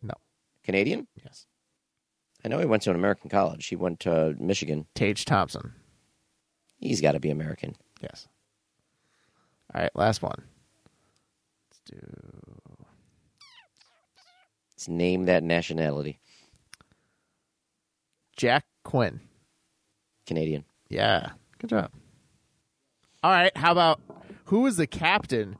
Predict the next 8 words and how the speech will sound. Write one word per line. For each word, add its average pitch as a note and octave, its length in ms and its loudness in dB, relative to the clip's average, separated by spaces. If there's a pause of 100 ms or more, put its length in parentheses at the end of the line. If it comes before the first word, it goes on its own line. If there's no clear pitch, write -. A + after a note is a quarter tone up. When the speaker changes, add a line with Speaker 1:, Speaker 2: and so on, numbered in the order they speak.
(160)
Speaker 1:
for C#3 160 2
the B2 100 0
ninety-nine A#2 880 -2
season? A2 480 -6 (1300)
Speaker 2:
That G2+ 160 4
would B2 140 2
have B2 120 -2
been, A2 540 2